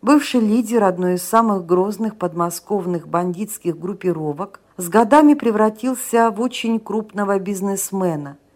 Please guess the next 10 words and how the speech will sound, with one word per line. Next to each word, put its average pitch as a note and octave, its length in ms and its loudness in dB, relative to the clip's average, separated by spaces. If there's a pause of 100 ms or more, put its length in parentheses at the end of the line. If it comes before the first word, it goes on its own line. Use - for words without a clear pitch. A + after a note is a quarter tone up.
(120)
Сменил C#4+ 460 6
малиновый G#3 540 4
пиджак F#3 560 0
и F3 40 -12
спортивные E3+ 720 -4
штаны E3+ 460 -2
на F3 140 -2
костюм D#3+ 480 -6
от D3 140 -6
Армани, F#3+ 600 -4